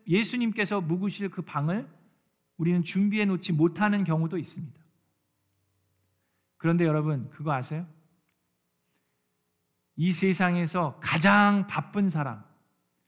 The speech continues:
이 세상에서 할 일이 제일 많으신 분은 여러분을 위해서 언제든지 여러분들이 묵을 수 있는 방을 마련해 놓으시고 기다리고 계십니다.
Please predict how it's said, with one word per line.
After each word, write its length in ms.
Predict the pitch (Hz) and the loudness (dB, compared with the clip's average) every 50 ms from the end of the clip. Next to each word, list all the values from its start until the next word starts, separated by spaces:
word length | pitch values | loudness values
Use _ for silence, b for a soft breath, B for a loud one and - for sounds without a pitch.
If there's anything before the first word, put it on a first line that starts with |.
| _ _ _ _ _ _ _ _ _ _ _ - | _ _ _ _ _ _ _ _ _ _ _ -4
이 160 | 170 190 208 | 0 0 2
세상에서 600 | 180 - 226 220 - 220 214 208 208 190 - 214 | 2 2 2 2 4 4 4 4 4 2 2 2
할 320 | 208 - - 277 277 254 | 0 2 2 0 0 0
일이 240 | 254 247 254 220 - | 0 -2 -2 -2 -4
제일 500 | - - - 190 226 269 294 294 294 285 | -4 -2 2 2 4 4 4 4 4 4
많으신 640 | 254 202 160 160 180 208 214 185 - 214 208 202 165 - | 4 4 6 6 6 4 2 2 0 0 0 0 0 0
분은 500 | - 160 175 190 220 240 226 147 104 - - - _ _ _ _ _ _ _ _ _ _ _ _ _ _ _ _ _ _ _ _ _ _ _ _ _ _ _ _ _ _ _ _ _ _ _ _ _ _ _ _ _ _ _ _ _ _ _ _ _ _ _ _ _ _ _ - | -2 0 2 2 2 2 0 -2 -4 -6 -12 -20 _ _ _ _ _ _ _ _ _ _ _ _ _ _ _ _ _ _ _ _ _ _ _ _ _ _ _ _ _ _ _ _ _ _ _ _ _ _ _ _ _ _ _ _ _ _ _ _ _ _ _ _ _ _ _ 0
여러분을 480 | 139 156 185 190 190 196 190 185 165 | 2 2 4 4 4 4 2 4 4
위해서 420 | 156 151 147 135 - 175 165 139 113 - - _ _ _ _ _ _ _ _ _ _ _ - | 2 2 0 -2 -4 -6 -8 -8 -10 -14 -20 _ _ _ _ _ _ _ _ _ _ _ -16
언제든지 920 | 147 165 190 220 269 277 262 220 240 220 180 180 160 143 127 120 113 113 - _ _ _ _ _ _ _ _ _ _ _ _ _ _ _ _ _ _ _ _ _ _ _ _ _ - | -10 -4 -2 0 2 2 4 4 4 4 4 2 2 0 -2 -4 -12 -16 -18 _ _ _ _ _ _ _ _ _ _ _ _ _ _ _ _ _ _ _ _ _ _ _ _ _ -6
여러분들이 440 | - 143 160 170 170 165 156 160 165 | -2 0 2 2 2 2 2 2 0
묵을 240 | 156 135 143 156 160 | 0 0 -2 -2 -4
수 160 | 151 - - | -4 -4 -6
있는 220 | 156 143 139 139 139 | -4 -4 -4 -4 -6
방을 300 | 131 120 117 120 123 123 | -8 -8 -8 -6 -6 -6
마련해 360 | 117 110 123 127 127 127 123 | -6 -8 -8 -8 -6 -6 -6
놓으시고 580 | 120 104 101 104 107 - - - 120 107 107 107 _ _ _ | -8 -8 -10 -12 -16 -18 -20 -20 -18 -18 -18 -20 _ _ _
기다리고 400 | _ - 135 131 120 123 120 120 | _ -12 -10 -8 -8 -8 -8 -10
계십니다. 360 | 101 101 90 - _ _ _ | -14 -16 -18 -20 _ _ _